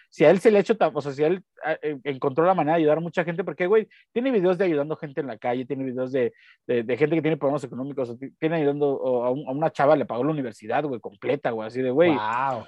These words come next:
Speaker 1: O sea, está muy chido, está muy chido. Güey, tiene, ¿cuántas, cuántas vistas tiene? Tiene un día que subieron el de Squid Game y tiene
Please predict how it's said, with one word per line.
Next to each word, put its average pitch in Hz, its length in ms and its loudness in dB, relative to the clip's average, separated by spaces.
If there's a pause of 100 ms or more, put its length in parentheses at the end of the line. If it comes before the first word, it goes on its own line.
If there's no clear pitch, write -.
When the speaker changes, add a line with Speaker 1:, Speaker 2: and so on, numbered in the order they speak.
(260)
Speaker 1:
O 117 60 -18
sea, 127 400 4 (100)
está 156 260 2
muy 190 120 0
chido, 151 280 0
está 165 160 -2
muy 160 100 -10
chido. 135 140 -4
Güey, 151 140 2
tiene, 185 260 -2
¿cuántas, 240 340 0
cuántas 277 260 -2
vistas 254 300 -4
tiene? 202 260 -4
Tiene 226 200 -4
un 247 80 -4
día 233 100 0
que 226 120 -4
subieron 185 280 -2
el 156 80 -4
de 131 80 -8
Squid 190 220 -6
Game 208 200 0
y 147 40 -14
tiene 233 420 -6